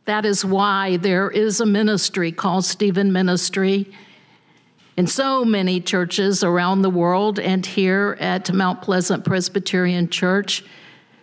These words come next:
since nineteen ninety-eight. It is a ministry where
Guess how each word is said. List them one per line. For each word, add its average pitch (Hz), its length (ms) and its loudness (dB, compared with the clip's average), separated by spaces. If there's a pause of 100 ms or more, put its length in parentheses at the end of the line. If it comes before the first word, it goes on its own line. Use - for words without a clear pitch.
(460)
since - 460 -2
nineteen 185 880 0 (420)
ninety-eight. 170 920 -2 (2750)
It 202 280 -2
is 202 680 0 (500)
a 180 80 0
ministry 180 760 0 (1800)
where 190 680 0